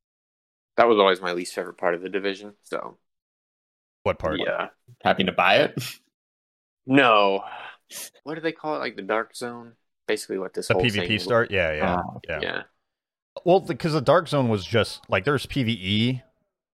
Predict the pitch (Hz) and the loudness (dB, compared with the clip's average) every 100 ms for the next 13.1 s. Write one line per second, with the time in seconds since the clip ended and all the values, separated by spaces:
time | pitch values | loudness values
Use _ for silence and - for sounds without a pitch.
0 | _ 101 95 98 95 90 85 - 107 98 | _ -2 0 0 0 0 -2 -6 -4 -2
1 | - 101 98 87 85 - _ _ _ _ | -2 -2 -2 -2 -4 -6 _ _ _ _
2 | _ 113 104 135 131 127 113 104 95 90 | _ -4 -2 2 4 4 4 4 4 2
3 | - - _ _ _ _ _ _ _ _ | -6 -20 _ _ _ _ _ _ _ _
4 | _ _ _ _ _ _ _ - 104 123 | _ _ _ _ _ _ _ -2 2 2
5 | 113 98 101 107 104 - 104 104 - - | 2 0 -2 0 -2 0 0 0 -4 -8
6 | 87 92 - 92 95 117 - - 113 127 | -8 -8 -2 0 2 -2 -4 -4 -2 -2
7 | 143 _ _ _ 95 92 - 107 92 - | -6 _ _ _ -6 -6 -4 -2 -2 -4
8 | 95 90 98 90 - 92 92 101 92 80 | -6 -4 0 0 0 -4 -4 -4 -6 -8
9 | 82 87 80 76 73 - _ _ _ - | -8 -8 -6 -10 -10 -12 _ _ _ -12
10 | 98 80 85 104 117 _ _ _ _ _ | -4 -2 -2 -2 -8 _ _ _ _ _
11 | _ _ _ _ _ _ _ - 117 135 | _ _ _ _ _ _ _ -2 2 2
12 | 110 85 123 151 151 139 117 113 104 95 | 0 0 0 0 -2 -2 0 2 2 0
13 | 87 | -4